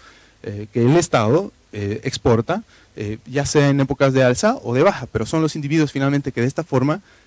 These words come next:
eh, podrían, eh, terminar, eh, asumiendo las consecuencias, eh, del, de la práctica en el rentismo, simplemente. La idea, para ir cerrando,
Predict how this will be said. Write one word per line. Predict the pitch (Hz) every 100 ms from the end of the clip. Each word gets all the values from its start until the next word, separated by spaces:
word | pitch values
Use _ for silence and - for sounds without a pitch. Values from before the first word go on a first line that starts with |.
| _
eh, | 107 104
podrían, | 117 120 131 120 117
eh, | 110 104 101
terminar, | - 107 110 120 120
eh, | 113 85 - - - - - - _ _ _ _ _ _ _ -
asumiendo | 113 143 147 165 151 117
las | 107
consecuencias, | - 113 117 117 110 156 - - _ _ _ _ _ _
eh, | 107 104 98 - 107 - _ _ _ _ _ _ _ - 104
del, | 104 101 98
de | 110
la | 110
práctica | 117 120 123 117
en | 104
el |
rentismo, | 113 120 165 135
simplemente. | 143 135 135 127 - _ _ _ _ _ _ _
La | 135
idea, | 165 190 214 151 - - - -
para | - 127
ir | 147
cerrando, | 156 165 131 127 196